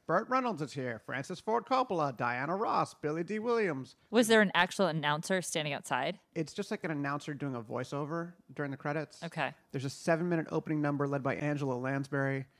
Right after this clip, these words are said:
Speaker 1: It's tap dancing, razzle dazzle. This is the year of cabaret.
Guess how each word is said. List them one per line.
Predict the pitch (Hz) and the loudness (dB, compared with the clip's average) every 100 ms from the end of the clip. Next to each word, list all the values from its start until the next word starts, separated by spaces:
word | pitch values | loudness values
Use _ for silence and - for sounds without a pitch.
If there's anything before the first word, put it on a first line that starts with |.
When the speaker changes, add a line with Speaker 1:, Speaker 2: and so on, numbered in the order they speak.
| _ | _
Speaker 1:
It's | - - | -16 -4
tap | 143 139 - | 0 0 0
dancing, | 139 - 143 | -4 -2 -2
razzle | 131 131 131 | -2 -2 -2
dazzle. | 123 127 127 135 | 0 0 0 -4
This | 120 135 143 | -4 -6 -4
is | 120 | -6
the | 131 | -6
year | 123 127 | -2 -2
of | 120 | -2
cabaret. | 131 120 123 127 131 131 | -2 -2 -2 -2 0 -2